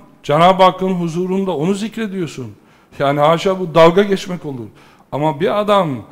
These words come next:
zikrin vermiş olduğu o vecd haliyle kendinden geçiyor. Bu ayrı. O onu halaya çağırıyor, bu bunu halaya çağırıyor. Oynuyor musun? وَمَنْ يُعَظِّمْ شَعَائِرَ اللّٰهِ فَاِنَّهَا مِنْ تَقْوَى الْقُلُوبِ. Her şeyden önce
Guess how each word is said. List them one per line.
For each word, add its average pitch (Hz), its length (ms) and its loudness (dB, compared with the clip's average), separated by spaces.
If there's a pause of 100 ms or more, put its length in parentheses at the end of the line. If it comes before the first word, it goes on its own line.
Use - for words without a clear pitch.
(240)
zikrin 165 840 -2
vermiş 160 400 -2
olduğu 180 280 -2
o 143 200 -4
vecd 185 340 4
haliyle 151 600 0
kendinden 180 760 2
geçiyor. 139 320 -8
Bu 185 120 4
ayrı. 202 480 2 (400)
O 202 240 2
onu 190 220 0
halaya 175 380 4
çağırıyor, 160 520 0
bu 208 120 -8
bunu 170 240 -4
halaya 165 340 0
çağırıyor. 135 340 -6
Oynuyor 151 320 -4
musun? 233 440 -8 (760)
وَمَنْ 170 320 -2
يُعَظِّمْ 185 500 2
شَعَائِرَ 156 520 4
اللّٰهِ 165 600 4
فَاِنَّهَا 160 600 -4
مِنْ 143 120 -8
تَقْوَى 170 400 -6
الْقُلُوبِ. 165 540 -4 (600)
Her 131 160 -4
şeyden 139 380 -4
önce 185 480 -2